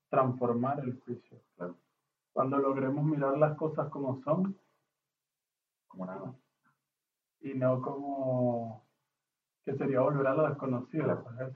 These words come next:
Speaker 2: claro.
Speaker 1: de poder hacer que todo lo que queremos hacer lo hagamos con,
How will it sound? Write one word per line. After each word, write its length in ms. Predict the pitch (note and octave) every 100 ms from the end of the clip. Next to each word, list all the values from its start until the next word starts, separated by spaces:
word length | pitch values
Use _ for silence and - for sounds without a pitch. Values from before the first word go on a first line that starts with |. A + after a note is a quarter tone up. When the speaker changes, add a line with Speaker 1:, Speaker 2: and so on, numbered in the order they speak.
| F#3
Speaker 2:
claro. 80 | B2
Speaker 1:
de 100 | B2+
poder 340 | B2+ A#2+ B2 C3+
hacer 480 | C3+ - D3+ D#3+
que 380 | - D#3+ E3+ - - _ _ _ _ _ _ _ _ _ _ -
todo 220 | E3 F#3
lo 140 | F#3
que 140 | F3 D#3
queremos 440 | D3+ E3 F#3+ F3+
hacer 480 | D3+ - G3 F3+ F#3 - _ _ _ _ _ _ _ _ _ _ _ _ D3
lo 120 | C3
hagamos 520 | B2+ E3 D#3+ D#3+ - _ _ _ _ _
con, 520 | C#3 C3+ C3 B2+